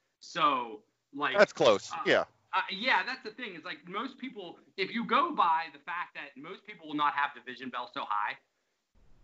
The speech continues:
Speaker 1: what that would mean is that by proxy, I enjoy them more than the next guy, which means they are probably a lot higher in my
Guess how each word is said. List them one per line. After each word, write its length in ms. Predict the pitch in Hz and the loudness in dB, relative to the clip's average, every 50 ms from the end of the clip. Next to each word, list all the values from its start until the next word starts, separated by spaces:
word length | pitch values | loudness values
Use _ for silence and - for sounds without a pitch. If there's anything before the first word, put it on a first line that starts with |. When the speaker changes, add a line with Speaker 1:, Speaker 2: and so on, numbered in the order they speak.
| - _ _ - | -20 _ _ -20
Speaker 1:
what 300 | - 131 131 151 185 185 - - 131 | -16 -10 2 2 4 4 2 0 2
that 200 | 156 151 - - 147 | 4 4 4 4 2
would 140 | 156 151 | -4 -6
mean 320 | 147 151 143 143 143 139 127 | -4 -4 -4 -4 -6 -10 -10
is 260 | 117 127 127 120 120 110 - - | -8 -8 -8 -8 -10 -12 -10 -6
that 200 | 131 123 123 - | -6 -6 -4 0
by 140 | 135 143 147 | 0 0 0
proxy, 500 | 147 - 170 160 151 - - - 135 131 135 | 0 -2 -2 -2 -2 -2 -4 -12 -20 -14 _
I 200 | 131 143 147 156 151 139 | -4 -4 -2 -2 -4 -6
enjoy 300 | 127 123 131 131 135 131 127 | -10 -12 -12 -12 -12 -10 -10
them 280 | 127 120 117 120 120 | -10 -10 -8 -8 -10
more 160 | 127 123 131 | -10 -10 -10
than 180 | 123 127 123 117 | -10 -8 -8 -8
the 60 | 120 | -6
next 280 | 120 113 117 117 - - | -4 -4 -6 -6 -6 -6
guy, 140 | 135 120 117 110 | -4 -4 -4 -6
which 160 | 113 107 - | -10 -16 -14
means 200 | 120 123 120 107 98 | -10 -10 -10 -10 -8
they 120 | 117 113 113 | -8 -6 -4
are 140 | 113 110 | -4 -6
probably 300 | - - 123 120 110 113 107 104 | -4 -6 -6 -6 -6 -8 -8 -10
a 40 | |
lot 220 | 104 107 110 110 113 - - | -8 -6 -6 -6 -6 -2 -2
higher 400 | 113 110 113 113 101 95 95 - _ _ _ _ _ _ - | 0 0 2 0 -2 -4 -8 -10 _ _ _ _ _ _ 0
in 160 | 147 143 135 | 2 2 4
my 300 | 131 135 131 131 127 120 | 4 6 6 6 4 2